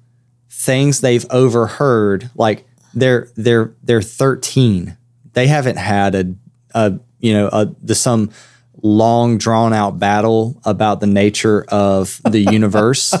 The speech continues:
Speaker 1: you know? They, they are, but they, one girl said something. She said, "I just don't, I just don't know what to think about this whole God thing because it's crazy how he just doesn't come through for some people."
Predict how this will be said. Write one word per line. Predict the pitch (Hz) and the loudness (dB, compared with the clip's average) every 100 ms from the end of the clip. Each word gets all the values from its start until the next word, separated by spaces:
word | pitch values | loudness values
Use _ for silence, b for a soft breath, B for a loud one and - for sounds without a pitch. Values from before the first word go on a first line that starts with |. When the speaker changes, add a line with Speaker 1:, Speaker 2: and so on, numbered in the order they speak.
| - | -4
Speaker 1:
you | 120 110 | 0 2
know? | 110 131 139 170 B _ | 2 0 -4 -8 B _
They, | 98 123 135 139 120 - _ | -4 0 2 0 -2 -12 _
they | 120 117 127 135 | -10 -2 2 2
are, | 117 | 0
but | - 127 | 0 -2
they, | 139 135 | 0 0
one | - 135 151 | 0 0 0
girl | 139 135 | 0 0
said | - 139 | 0 -2
something. | 135 117 | 0 -2
She | 110 135 | 0 0
said, | 127 131 117 110 - _ _ _ _ - | 0 0 2 0 -2 _ _ _ _ -6
"I | 131 | -2
just | 147 - | -2 -2
don't, | 160 - - | -2 -4 -8
I | 107 123 | -2 0
just | 135 | 0
don't | 175 147 | 0 0
know | 123 | 0
what | 113 123 | 2 0
to | 120 | -2
think | - 131 | -2 0
about | 120 110 | 0 -2
this | 107 | -2
whole | - 107 | -2 -2
God | 95 110 117 | 0 0 0
thing | 107 101 | -2 -4
because | 95 - 107 | -2 -2 -2
it's | 107 - | -2 -6
crazy | - - 127 131 120 | -8 -2 2 2 2
how | 107 110 104 | 0 0 0
he | 101 113 | 0 -2
just | 98 113 107 107 | -2 -2 -2 -2
doesn't | 117 117 117 95 | 0 0 -2 -4
come | - 107 | -2 -2
through | 95 - 110 107 | -2 0 2 2
for | - 98 | 0 -4
some | - 98 | -4 -4
people." | 92 95 - - - | -4 -6 -8 -10 -12